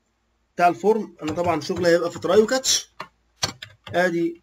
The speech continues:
الكاتش بتاعي، وآدي لو حصل حاجة تعرض المسج الخاصة بهذا الخطأ، وهنا هنبدأ نشتغل.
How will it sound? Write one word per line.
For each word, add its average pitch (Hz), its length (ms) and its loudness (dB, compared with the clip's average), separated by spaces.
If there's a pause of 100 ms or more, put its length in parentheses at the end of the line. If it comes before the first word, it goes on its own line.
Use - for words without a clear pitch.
(100)
الكاتش 131 600 -6
بتاعي، 175 560 -2
وآدي 151 520 -2
لو 123 160 -4
حصل 147 340 -8
حاجة 160 440 -4 (1160)
تعرض 147 360 0 (1400)
المسج 131 600 -4
الخاصة 135 480 -4
بهذا 131 420 -2
الخطأ، 151 440 -4
وهنا 196 420 0 (960)
هنبدأ 175 340 0
نشتغل. 117 420 -10